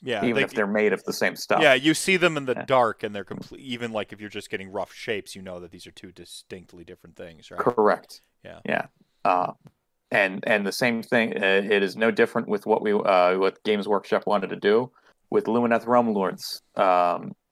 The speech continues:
Speaker 2: and I was very happy when they came out. Like, do we, do we wanna j-, just segue into, like, the whole thing, or I, I didn't know what you want?
Speaker 1: Well, I, I
Speaker 2: Okay.
Speaker 1: just wanted to establish the
Speaker 2: Yeah.
Speaker 1: Alpha Sode,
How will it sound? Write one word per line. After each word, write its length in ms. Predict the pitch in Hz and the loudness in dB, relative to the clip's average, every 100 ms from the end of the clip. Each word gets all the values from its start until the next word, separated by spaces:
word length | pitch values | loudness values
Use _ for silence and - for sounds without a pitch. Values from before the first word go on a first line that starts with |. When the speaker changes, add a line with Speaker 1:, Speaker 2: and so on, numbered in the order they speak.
| - | -4
Speaker 2:
and 160 | 95 | 0
I 60 | 92 | 0
was 120 | 95 | 0
very 260 | 107 123 113 | 4 4 6
happy 280 | 110 107 113 | 4 2 -2
when 140 | 104 | -4
they 100 | 104 | -4
came 240 | - 107 | -6 -2
out. 180 | 110 120 | 0 0
Like, 120 | 110 | -2
do 100 | - | -2
we, 80 | 127 - - - - | -2 -4 -12 -10 2
do 60 | |
we 60 | 127 | 6
wanna 300 | 143 143 127 | 6 4 0
j-, 160 | 113 113 - | -6 -8 -6
just 240 | 110 - | -4 0
segue 360 | 117 113 107 98 | 2 2 0 0
into, 440 | 110 104 101 98 | -2 -2 0 2
like, 220 | 90 92 | 2 0
the 80 | - | 0
whole 160 | 101 92 | 0 0
thing, 400 | - 127 139 139 | 2 2 2 -2
or 480 | - 98 90 90 - | 0 2 2 -2 0
I, 340 | 95 95 98 | 0 2 2
I 40 | 92 | 0
didn't 240 | 95 95 | -2 -6
know 160 | 95 90 | -4 -4
what 100 | 98 | -4
you 100 | 104 | -4
want? 180 | 95 302 | -4 4
Speaker 1:
Well, 300 | 302 285 277 | 6 6 6
I, 100 | 240 | 4
I 140 | - 240 | 6 4
Speaker 2:
Okay. 100 | - | 4
Speaker 1:
just 160 | - | -2
wanted 160 | 262 240 | -4 0
to 100 | 202 | 0
establish 600 | 165 - 151 147 139 - | 0 2 2 4 0 -2
the 80 | 123 | -2
Speaker 2:
Yeah. 100 | 113 | -2
Speaker 1:
Alpha 220 | 104 127 | -2 -6
Sode, 440 | - 139 131 127 | -2 0 0 -2